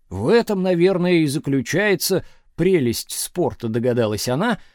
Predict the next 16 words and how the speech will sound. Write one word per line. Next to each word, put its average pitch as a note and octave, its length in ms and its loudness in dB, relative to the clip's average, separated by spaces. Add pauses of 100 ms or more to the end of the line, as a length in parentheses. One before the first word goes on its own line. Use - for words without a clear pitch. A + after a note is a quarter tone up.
(160)
подтягиваясь C#3 840 0
на C#3+ 120 -2
верхнюю A2+ 420 -2
площадку. - 640 -8 (520)
Здесь G3 380 -4
было C3 200 0
светлее, D#3+ 800 0 (420)
и G2+ 120 -6
противоположный G#3 800 -2
берег D3+ 380 0
не D3 120 -4
казался B2+ 600 -2
отсюда A#2 420 -6
таким G#2+ 440 -4
уж - 280 -12 (240)
мутным. A2 600 -6